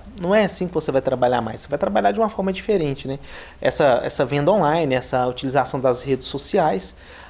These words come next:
antes a gente fazia, mas com a pandemia te, te ensinou que você deveria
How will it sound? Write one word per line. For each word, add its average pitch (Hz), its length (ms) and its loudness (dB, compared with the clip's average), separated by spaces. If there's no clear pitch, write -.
antes 294 300 4
a - 40 2
gente 180 220 2
fazia, 139 400 2
mas 151 240 0
com - 140 0
a 330 40 4
pandemia 339 520 4
te, 370 300 4
te 277 100 0
ensinou 285 380 2
que 254 80 -8
você 302 200 0
deveria 254 720 4